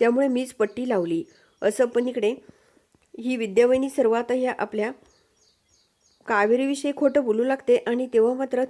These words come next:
थोडंसं सुलक्षणाला ते खरं पडतं. त्यावेळेस इकडे सुलक्षणा आता या विद्याला बोलते की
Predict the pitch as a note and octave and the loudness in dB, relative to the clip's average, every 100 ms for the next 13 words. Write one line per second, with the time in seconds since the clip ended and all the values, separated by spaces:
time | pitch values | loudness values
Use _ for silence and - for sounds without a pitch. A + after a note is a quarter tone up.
0 | - C4 C4 C#4+ C#4 B3 A3 C4+ A#3+ B3 | -4 -2 0 -2 -4 -4 -4 -2 -2 -2
1 | B3+ C4 - C4+ C4 F#3+ D#3 C3+ - _ | -4 -4 0 0 0 -4 -2 -4 -6 _
2 | _ _ _ - A3 G#3+ B3+ C#4 B3+ C#4+ | _ _ _ 0 2 4 2 -2 -4 -4
3 | C4 A3+ A3+ C4 C4 B3+ A#3 C4 - _ | -2 -2 -2 -4 -4 -4 -4 -6 -12 _
4 | _ - A#3 A#3 G3 A3 B3 A3+ F#3+ A3 | _ -2 0 0 2 2 2 0 0 0
5 | G#3+ A3 | -2 -8